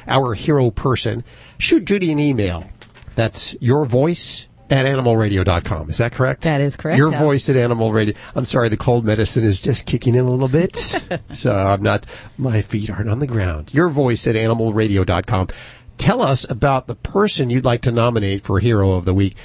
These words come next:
Speaker 1: Now, they don't have to be doing something for a million animals. No, they could be doing something for one single animal. Whatever it is that they're doing, going above and beyond the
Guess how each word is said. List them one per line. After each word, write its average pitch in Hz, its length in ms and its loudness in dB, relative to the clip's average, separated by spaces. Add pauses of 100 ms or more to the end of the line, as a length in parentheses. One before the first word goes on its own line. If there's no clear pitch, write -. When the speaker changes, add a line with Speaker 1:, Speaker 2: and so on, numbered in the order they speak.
(140)
Speaker 1:
Now, 170 100 2
they 202 100 0
don't 294 180 0
have 220 180 2
to 135 80 -6
be 127 120 -2
doing 117 260 2
something 107 340 -2
for 104 160 0
a 90 40 0
million 95 360 0
animals. 85 600 -6
No, 107 200 0
they 120 140 2
could 165 100 -8
be 175 80 -2
doing 165 200 0
something 151 300 -4
for 131 160 0
one 131 260 2
single 139 440 0
animal. 135 320 0
Whatever 170 440 2
it 165 80 0
is 123 420 2 (260)
that 110 160 2
they're 139 160 2
doing, 107 540 0 (220)
going 117 180 2
above 101 280 0
and 98 100 -2
beyond 98 320 0
the 95 120 -2